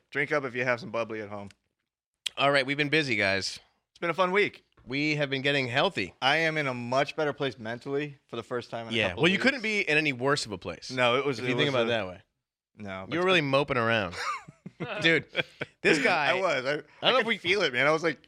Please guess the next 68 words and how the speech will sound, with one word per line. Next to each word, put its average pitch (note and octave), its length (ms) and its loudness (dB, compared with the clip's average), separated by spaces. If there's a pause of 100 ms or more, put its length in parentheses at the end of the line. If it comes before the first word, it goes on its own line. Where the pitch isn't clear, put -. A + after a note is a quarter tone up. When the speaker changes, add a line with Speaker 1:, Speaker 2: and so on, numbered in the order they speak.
Speaker 1:
"What's E3 200 -4
that, A3+ 160 -2 (100)
that, C#3+ 260 -2
uh, A2+ 220 0 (680)
the A2+ 80 -2
Peanuts F3 380 -2
character F3+ 540 -2 (200)
from C3+ 120 -6
Charlie E3+ 220 0
Brown E3 380 0 (220)
that B2+ 80 -8
walked D3 220 0
around D3+ 200 -2
with C#3 80 -8
the - 60 -16
black, C3 340 -4
with B2 120 -6
the, A#2+ 200 -2
with A#2+ 140 -8
the A#2 60 -14
cloud D3 340 -2
Speaker 2:
The F#3 40 2
Speaker 1:
over F3+ 140 2
his E3+ 100 0
head F3+ 60 2
Speaker 2:
stink F3 140 4
Speaker 1:
the F3+ 40 4
whole F3+ 120 2
Speaker 2:
line. - 100 0
Speaker 1:
time?" F#3 80 2
Speaker 2:
That C#3 60 2
was, C#3+ 280 -6
uh, G#2+ 280 2
Speaker 1:
No, C3+ 120 0
not C3 160 -2
the D3+ 60 -12
stinky A2 320 -12
guy. G2 180 -6
Just B2 320 -16
the B2+ 80 -16
sad A#2+ 320 -8
guy. F2 160 -14 (840)
Speaker 2:
Dust? - 460 -2
No. G2+ 320 -8 (200)
Speaker 1:
Just D#4+ 220 -6
mopey, E3+ 380 2
man. A2 140 -6
I C3+ 40 -2
Speaker 2:
What D3+ 40 0
Speaker 1:
just - 0 -
Speaker 2:
was D3 120 -4
Speaker 1:
felt G3+ 120 4
Speaker 2:
his A2+ 100 0
name? A2+ 80 -6
Speaker 1:
mopey. C3+ 340 2
Speaker 2:
Dusty, C3+ 340 -2
Speaker 1:
It's C3+ 120 -14
the C3 80 0
Speaker 2:
Dirt C#3+ 80 0
Speaker 1:
worst E3 160 2
Speaker 2:
Pit? C3+ 140 2
Speaker 1:
feeling. C3+ 260 -2 (120)
Speaker 2:
Whatever. G2+ 380 -8
Speaker 1:
But D3+ 80 2
I F#3+ 40 2
feel B3+ 140 0
good B3 200 4
now. B2 220 -4